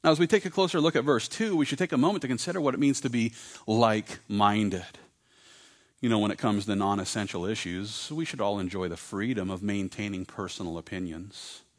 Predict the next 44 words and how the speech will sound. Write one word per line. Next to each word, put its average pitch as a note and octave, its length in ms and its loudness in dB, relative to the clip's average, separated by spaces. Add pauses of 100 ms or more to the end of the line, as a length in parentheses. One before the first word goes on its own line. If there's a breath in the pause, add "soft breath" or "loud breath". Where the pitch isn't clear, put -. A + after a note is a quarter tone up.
(920)
You C#3 100 4
know, B2 80 6
when B2 140 2
it B2 40 -6
comes A#2+ 360 4
to A#2 180 2
non-essential A2+ 640 2
issues, G2+ 760 -6
we A2 200 -6
should G#2+ 180 -6
be A2+ 160 -4
charitable A2+ 600 -2 (120)
to - 100 -12
one G2 140 -2
another. E2+ 520 -8 (420)
When G3 100 4
it F#3 80 2
comes A3+ 200 6
to G3 100 2
the B2+ 120 6
essentials G#3+ 560 4
of A2+ 100 0
the G#2 100 -2
Christian F#2+ 480 -4
faith, G#2 380 -2
there, D3 180 2 (320 loud breath)
there's F3 160 0
no F3 180 8
room D3 300 10
for A#2 140 2
movement A#2+ 520 6
here. A2 220 2
We D3+ 140 4
should D3 160 0
be A#2+ 80 2
quick D#3 260 -2
to C#3+ 100 2
embrace A2+ 560 4 (520 loud breath)
the C3+ 100 6
essential C3+ 560 4
doctrines G#2+ 680 4
that G#2+ 140 0
we G2+ 80 -6
find G2+ 640 0